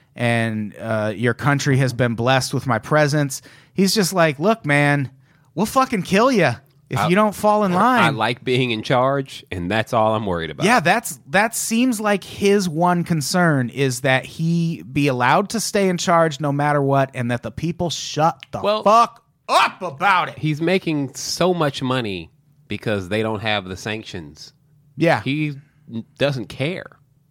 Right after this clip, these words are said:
Speaker 2: That, that country is thriving because of the fact that those sanctions aren't on them.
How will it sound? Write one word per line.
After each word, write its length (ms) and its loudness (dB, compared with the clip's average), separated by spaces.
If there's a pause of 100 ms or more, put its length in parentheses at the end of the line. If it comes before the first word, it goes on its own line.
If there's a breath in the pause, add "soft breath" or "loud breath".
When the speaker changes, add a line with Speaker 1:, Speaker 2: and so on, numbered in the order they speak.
Speaker 2:
That, 280 0
that 180 -2
country 400 0
is 200 -2 (580)
thriving 580 -2
because 320 -4
of 100 -6
the 80 -6
fact 260 -4
that 100 -14
those 200 -2
sanctions 500 -8
aren't 300 -8
on 280 -8
them. 180 -16